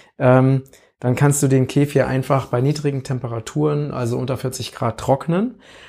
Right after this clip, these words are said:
und, äh, in ein, äh, Baumwolltäschchen packen und dieses Baumwolltäschchen einfach bis zu sechs Monate im Kühlschrank aufbewahren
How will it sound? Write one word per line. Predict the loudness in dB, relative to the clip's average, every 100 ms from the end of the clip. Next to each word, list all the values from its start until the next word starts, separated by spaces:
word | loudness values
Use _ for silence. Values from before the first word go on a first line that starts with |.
| -20 _
und, | 4 6 4 2
äh, | 6 6
in | 6 2
ein, | 2 4 4 2 -2 -8 _ _
äh, | -2
Baumwolltäschchen | 0 2 4 4 4 2 0 0 -4
packen | -2 -4 -4 -6 -8 -20 -20 _
und | 0 4
dieses | 4 4
Baumwolltäschchen | 2 4 2 2 -2 0 -2 0
einfach | -4 0 -2 -2
bis | -2 -2 0
zu | 2
sechs | 4 2 0
Monate | 0 0 0 0
im | 0 -8
Kühlschrank | -2 0 0 -2 -6
aufbewahren | -8 -6 -6 -4 -4 -6